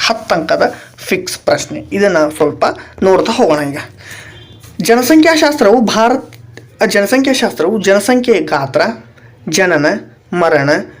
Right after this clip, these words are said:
ವಲಸೆಯ ಪ್ರಕಾರಗಳು, ಸ್ತ್ರೀ ಪುರುಷರ ಸಾಪೇಕ್ಷ ಪ್ರಮಾಣಗಳನ್ನು ಒಳಗೊಂಡಂತೆ ವಿವಿಧ ವಯೋಮಾನಗಳಿಗೆ ಸಂಬಂಧಿಸಿದ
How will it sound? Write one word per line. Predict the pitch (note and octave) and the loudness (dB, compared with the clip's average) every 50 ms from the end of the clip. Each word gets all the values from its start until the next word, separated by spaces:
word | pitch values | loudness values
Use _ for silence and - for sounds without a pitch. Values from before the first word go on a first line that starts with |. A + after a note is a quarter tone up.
| - - - - F3 | -20 -20 -16 -6 0
ವಲಸೆಯ | D#3+ E3 E3 F3 F3+ F3+ - A#3 A3 G3+ | 2 4 4 4 2 2 2 4 4 2
ಪ್ರಕಾರಗಳು, | G3+ - D#3+ D3+ - E3 D3+ C#3 C#3+ D3 D3+ D3 E3 - | 2 0 -2 -2 -2 -2 -4 -4 -4 -4 -2 -2 -2 -2
ಸ್ತ್ರೀ | - - - - - - F3+ G3 G3+ | -4 -8 -14 -14 -6 -2 0 0 2
ಪುರುಷರ | F#3+ F#3+ F3+ F3 F3 F3+ F3 E3 D#3+ E3 D#3+ D#3+ F#3 G3 F#3+ - - - - - - - | 2 2 0 2 2 2 2 2 2 2 2 0 -2 -2 -4 -8 -18 -20 -20 -14 -6 -2
ಸಾಪೇಕ್ಷ | F#3+ D#3+ D#3 D#3 - F#3+ F#3+ F#3 - - F#3+ F3+ - - - - - - - - - - - | 0 0 0 0 -2 -2 -2 -2 -2 -2 -2 -2 -2 -4 -10 -20 -20 -20 -20 -20 -16 -8 -4
ಪ್ರಮಾಣಗಳನ್ನು | F3+ E3 E3 D#3 D#3+ D#3+ F#3 A3 A#3+ B3 A#3 A3+ G3+ - - - F3+ F#3 F3 E3+ E3 E3 D#3+ D#3 D3+ | -2 -2 0 0 0 0 2 2 2 2 2 2 0 -2 -6 -6 -2 2 2 2 2 2 0 0 2
ಒಳಗೊಂಡಂತೆ | D3 D3 D3 D3 D#3+ D#3+ E3 D#3 D3+ D3 D3 D3+ D3+ - E3 F3 F#3 F#3+ | 2 4 4 4 4 2 2 0 0 -2 -4 -6 -6 -2 0 0 0 0
ವಿವಿಧ | F3+ F3+ F#3+ G3 G3+ A#3+ B3 B3+ B3 | 2 2 2 2 2 2 4 4 4
ವಯೋಮಾನಗಳಿಗೆ | A#3 A3 G#3 G3+ G#3 G#3 G3+ G3+ G3 F#3+ F#3 F#3 F3+ F3+ E3+ E3+ E3 G3+ | 6 6 6 4 4 4 4 2 2 2 2 0 0 2 2 2 0 0
ಸಂಬಂಧಿಸಿದ | G3 - - E3 E3 E3 D#3+ E3 D#3 D#3 D3+ D3+ D3+ E3+ | -4 -4 -6 -6 -2 -2 -2 -2 -2 -2 -2 -2 0 0